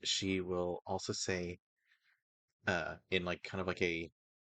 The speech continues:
almost, like, comically sultry voice, be,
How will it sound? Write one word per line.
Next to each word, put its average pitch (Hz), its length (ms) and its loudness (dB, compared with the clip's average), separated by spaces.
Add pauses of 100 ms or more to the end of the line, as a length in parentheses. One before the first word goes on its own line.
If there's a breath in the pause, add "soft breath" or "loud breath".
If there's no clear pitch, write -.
(1200 soft breath)
almost, 104 380 0
like, 95 140 0
comically 101 640 0
sultry 92 580 0
voice, 87 440 -4 (100)
be, 87 280 0